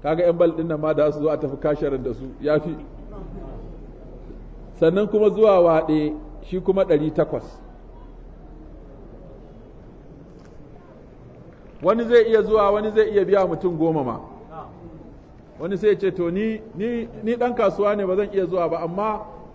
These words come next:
ga kuɗin mutum goma, a ɗauki shatan mota su je su ji wa'azi su dawo."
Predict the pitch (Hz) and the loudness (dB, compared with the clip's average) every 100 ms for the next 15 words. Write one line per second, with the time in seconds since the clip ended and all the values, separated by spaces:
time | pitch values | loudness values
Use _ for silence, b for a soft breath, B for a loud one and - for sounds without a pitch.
0 | 139 180 175 226 240 220 214 202 185 202 | -2 0 2 0 -2 -2 -2 0 2 2
1 | 185 170 165 160 190 214 220 185 170 196 | 0 0 0 0 -2 -2 0 -2 -2 -2
2 | 196 165 143 143 175 151 139 156 143 131 | -2 -4 -4 -4 -4 -4 -4 -4 -4 -8
3 | 135 127 107 101 | -10 -10 -10 -10